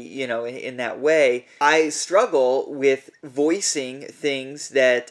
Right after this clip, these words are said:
I want you to change that need to be voiced from my perspective. Where, where you don't,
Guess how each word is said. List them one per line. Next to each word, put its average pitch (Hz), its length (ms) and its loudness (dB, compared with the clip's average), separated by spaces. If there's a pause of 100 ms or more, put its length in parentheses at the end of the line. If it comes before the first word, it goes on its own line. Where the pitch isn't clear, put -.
(100)
I 131 160 0
want 135 260 -6
you 131 120 -8
to 120 100 -4
change 123 580 -10
that 151 200 0
need 127 220 -10
to 127 80 -16
be 117 140 -12
voiced 117 420 -8
from 120 220 -12
my 117 180 -12
perspective. - 680 -10
Where, 131 220 2
where 143 340 2
you 165 220 -8
don't, 165 400 0